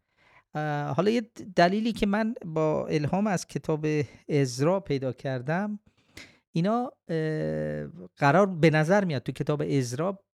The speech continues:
به خصوص باب عزرا باب چهار، میگه که این بازسازی باید تا اون طرف نهر انجام می‌شد و انجام دادن، ولی حالا این داره منتقل می‌شه به این طرف نهر و،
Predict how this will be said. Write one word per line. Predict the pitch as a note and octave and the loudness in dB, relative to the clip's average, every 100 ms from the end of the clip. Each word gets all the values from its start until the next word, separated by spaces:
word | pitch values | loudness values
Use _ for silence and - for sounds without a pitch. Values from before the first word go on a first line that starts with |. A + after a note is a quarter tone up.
| D#3+ | -6
به | |
خصوص | D3 C#3+ - - | -4 -4 -10 -6
باب | C#3+ C3+ | -4 -2
عزرا | C#3 C3+ C#3 C3+ A#2+ C3+ | -2 -2 -2 -4 0 2
باب | B2+ B2+ | 2 -2
چهار، | B2+ - C3+ C3+ F3 A#3 _ _ _ _ _ _ _ | -2 -4 -4 -2 -4 -6 _ _ _ _ _ _ _
میگه | D3 C#3+ F#3+ | -10 -8 -6
که | F#3+ G#3 F#3+ F#3+ | -6 -2 -2 -2
این | A#3+ G#3+ F3+ | -4 -4 -2
بازسازی | D#3 D3 - C#3+ F#3+ | -2 -2 -2 -2 0
باید | G3+ G#3 | -2 -2
تا | - - | -6 -2
اون | A#3+ B3+ | 2 4
طرف | E3+ C3+ B2+ | 6 4 2
نهر | C3+ A#2+ G#2+ G#2 - | 0 0 -2 -6 -12
انجام | F3 A#2+ A#2 A2 | -10 -8 -6 -8
می‌شد | A2+ G#2+ - B2 D3+ _ _ _ _ _ _ _ - | -10 -12 -12 -12 -14 _ _ _ _ _ _ _ -4
و | C3 | -2
انجام | C#3+ C#3 B2+ C#3 | 2 0 2 0
دادن، | C3+ D3+ | 0 0
ولی | F#3+ A3+ | 4 6
حالا | G#3 | 6
این | A3 G#3+ - | 6 4 0
داره | D#3 D#3+ G3+ | 2 2 2
منتقل | A#3 E3 E3 F#3+ | 0 0 2 2
می‌شه | G#3 - | 0 -2
به | G#3 A3 | -4 -4
این | - A#3 | -2 -2
طرف | - B2+ A#2+ B2+ | 0 -4 -4 -6
نهر | A#2+ A#2+ C#3+ D#3+ - | -10 -10 -10 -12 -10
و، | - C#3+ C#3+ | -4 -2 -2